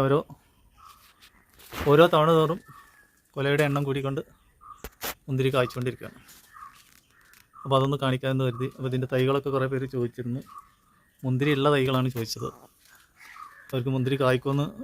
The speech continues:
സംശയമാണ്. അപ്പോൾ മുന്തിരി ഉള്ള തൈകൾ ചോദിച്ചിട്ടുണ്ട്. മുന്തിരി ഉള്ള തൈ ആകെ ഒന്നേ ഉള്ളൂ. കണ്ടില്ലേ, കൊലയുടെ എണ്ണം ഇങ്ങനെ കൂടിക്കൊണ്ടിരിക്കുക. ചെറിയ കൊലയാണ്, എന്നാലും അത്യാവശ്യം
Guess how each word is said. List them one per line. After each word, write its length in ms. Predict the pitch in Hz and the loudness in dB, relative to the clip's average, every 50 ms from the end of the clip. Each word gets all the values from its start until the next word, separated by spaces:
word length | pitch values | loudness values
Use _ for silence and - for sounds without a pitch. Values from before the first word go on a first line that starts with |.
| - - | -6 -2
സംശയമാണ്. 440 | 135 123 127 - - 135 135 123 127 - - - - - _ _ _ - - - _ _ _ _ _ _ _ - - - - | -2 -2 -2 -2 -2 -2 -2 -2 -4 -6 -8 -16 -20 -20 _ _ _ -20 -20 -20 _ _ _ _ _ _ _ -20 -18 -16 -10
അപ്പോൾ 160 | - 139 127 131 127 | -6 -4 -2 -2 0
മുന്തിരി 240 | 131 131 135 147 156 143 | 0 0 2 2 2 2
ഉള്ള 100 | 143 147 151 | 2 2 2
തൈകൾ 240 | 156 147 147 143 143 160 190 147 - - | 2 2 2 0 0 -2 -4 -6 -12 -12
ചോദിച്ചിട്ടുണ്ട്. 560 | - 139 127 127 123 - 131 - 127 120 131 202 254 - _ _ _ _ _ _ _ _ _ _ _ _ _ _ _ _ _ _ _ _ _ _ - 143 | -8 -4 -4 -4 -4 -6 -8 -8 -8 -8 -8 -8 -12 -16 _ _ _ _ _ _ _ _ _ _ _ _ _ _ _ _ _ _ _ _ _ _ -8 -4
മുന്തിരി 220 | 131 131 127 139 143 135 | -4 0 0 2 2 2
ഉള്ള 120 | 135 143 147 | 2 2 2
തൈ 80 | 143 139 147 - - - 131 | 2 2 0 -2 -6 -6 -4
ആകെ 120 | 127 127 131 123 | -2 0 0 0
ഒന്നേ 160 | 120 123 123 120 | 0 0 0 -2
ഉള്ളൂ. 140 | 117 110 - _ _ - _ - - _ _ - - _ _ _ _ _ _ _ _ _ - | -2 -4 -10 _ _ -20 _ -20 -20 _ _ -20 -20 _ _ _ _ _ _ _ _ _ -6
കണ്ടില്ലേ, 280 | 143 127 123 117 120 120 104 - _ _ _ _ _ _ _ _ - | -2 0 2 2 2 0 -2 -4 _ _ _ _ _ _ _ _ -2
കൊലയുടെ 280 | 127 127 135 139 143 139 | 0 2 4 4 4 2
എണ്ണം 120 | 135 135 135 | 0 0 -2
ഇങ്ങനെ 140 | 135 135 127 | -2 -2 -2
കൂടിക്കൊണ്ടിരിക്കുക. 460 | 127 120 117 117 117 117 110 110 107 - _ _ _ _ _ _ _ _ _ _ _ _ - - | -2 -2 -4 -4 -4 -4 -6 -6 -8 -12 _ _ _ _ _ _ _ _ _ _ _ _ -8 -2
ചെറിയ 220 | 135 135 135 143 156 | 0 4 4 6 6
കൊലയാണ്, 340 | 156 143 147 147 139 135 143 220 - _ _ _ _ _ _ _ - - _ _ _ _ _ _ _ _ _ _ _ _ _ _ _ - 147 | 6 4 4 2 2 0 -4 -6 -10 _ _ _ _ _ _ _ -20 -20 _ _ _ _ _ _ _ _ _ _ _ _ _ _ _ -4 -2
എന്നാലും 300 | 127 127 127 131 143 151 139 | 2 2 2 2 2 0 -2
അത്യാവശ്യം 400 | - - 135 135 131 - 151 | -2 -2 -2 -2 -2 -4 -8